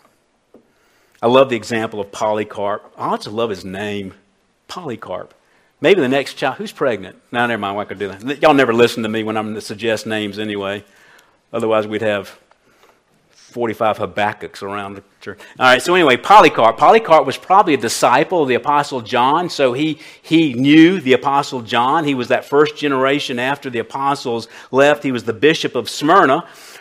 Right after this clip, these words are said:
Rome had, uh, decided that, uh, it was disloyal to be a Christian. You need to burn incense, uh, to the, to the Caesars. So the, Polycarp was arrested. He was brought into the arena. Uh, and the proconsul told him,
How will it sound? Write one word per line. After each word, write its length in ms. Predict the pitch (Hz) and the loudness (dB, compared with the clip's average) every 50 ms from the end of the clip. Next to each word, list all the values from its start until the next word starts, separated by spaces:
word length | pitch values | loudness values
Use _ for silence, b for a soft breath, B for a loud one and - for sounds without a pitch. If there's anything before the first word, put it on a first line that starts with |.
| B B - | B B 0
Rome 420 | 120 131 143 156 170 180 196 190 | 4 6 6 6 6 6 4 2
had, 380 | 151 147 143 135 127 123 120 127 | 2 2 4 4 4 4 4 4
uh, 240 | 123 120 123 120 | 4 4 4 0
decided 600 | 120 113 120 - - 147 139 143 143 156 143 120 110 | -4 -8 -6 0 2 4 4 4 4 4 2 2 2
that, 260 | 120 120 113 117 - | 0 0 0 0 0
uh, 280 | 123 117 113 110 110 117 | 0 2 2 2 0 -2
it 120 | 120 123 131 | -4 -6 -6
was 180 | 120 113 107 | -6 -8 -8
disloyal 640 | - - 120 113 - 123 120 120 123 135 147 165 165 | -4 -4 -4 -4 -2 0 2 4 4 6 4 4 2
to 140 | - - 127 | -2 -8 -8
be 160 | 110 120 117 | -6 -4 -4
a 60 | 107 | -6
Christian. 500 | 104 - - 170 175 156 - - 160 151 | -6 -6 -4 -4 -4 -4 -4 -6 -8 -6
You 120 | 139 127 127 | -4 -4 -4
need 160 | 127 123 117 | -4 -6 -6
to 60 | 110 | -6
burn 220 | 104 120 117 113 113 | -4 -2 -2 0 -2
incense, 600 | 117 123 127 123 - 135 127 120 101 - - B B B B B B | -2 -4 -6 -6 -6 -6 -6 -6 -8 -12 -16 B B B B B B
uh, 220 | - 117 110 110 110 | -6 -4 -4 -4 -4
to 220 | 110 - - 117 | -6 -8 -8 -8
the, 240 | 110 101 104 107 104 98 | -6 -6 -6 -8 -8 -8
to 140 | - - | -10 -10
the 100 | 107 98 | -8 -8
Caesars. 600 | 98 - - - 180 202 220 185 143 - - - 120 | -8 -6 -2 0 0 2 0 0 -2 -4 -4 -4 -2
So 200 | - 135 123 123 | 0 0 0 0
the, 220 | 117 113 143 139 | 0 -4 -8 -6
Polycarp 460 | - - 147 170 170 165 165 156 139 | -2 2 2 2 4 4 4 2 2
was 140 | 131 123 110 | 2 0 -2
arrested. 440 | 117 113 135 156 170 170 165 - 156 | 0 2 4 6 4 4 2 -2 -4
He 80 | 143 139 | -4 -4
was 140 | 123 113 | -4 -4
brought 340 | 104 - 131 135 151 160 160 | 0 4 6 8 8 8 6
into 440 | 165 165 165 156 - - 165 151 139 | 4 2 0 0 -2 -2 -2 -2 -2
the 160 | 123 123 120 | 0 0 0
arena. 520 | 117 113 120 147 185 214 185 143 151 151 B B B B B B B B B B B B - | 0 0 2 2 2 4 4 2 2 0 B B B B B B B B B B B B 0
Uh, 220 | 135 135 139 147 | 2 2 2 2
and 300 | 165 160 151 151 147 143 | 2 2 4 4 4 4
the 80 | 135 131 | 2 2
proconsul 1000 | 131 - - 190 233 254 247 - 156 143 135 139 143 - - 180 180 175 170 143 | 2 4 6 6 6 6 6 4 2 4 4 2 0 -2 -2 -2 0 0 -2 -4
told 360 | - - 196 226 262 277 208 | -2 2 4 6 6 6 4
him, 160 | 160 156 156 | 2 0 0